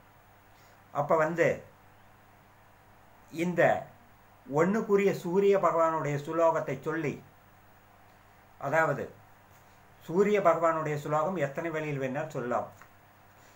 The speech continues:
சமஸ்கிருதத்திலையும் இருக்கு, தமிழ்லையும் இருக்கு.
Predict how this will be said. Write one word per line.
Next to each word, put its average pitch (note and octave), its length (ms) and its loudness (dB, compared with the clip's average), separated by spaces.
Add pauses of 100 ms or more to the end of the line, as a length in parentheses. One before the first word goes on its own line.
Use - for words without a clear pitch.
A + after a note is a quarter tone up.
(960)
சமஸ்கிருதத்திலையும் D#3 720 -4
இருக்கு, D3 360 -6
தமிழ்லையும் D3+ 460 -4
இருக்கு. C#3+ 400 -8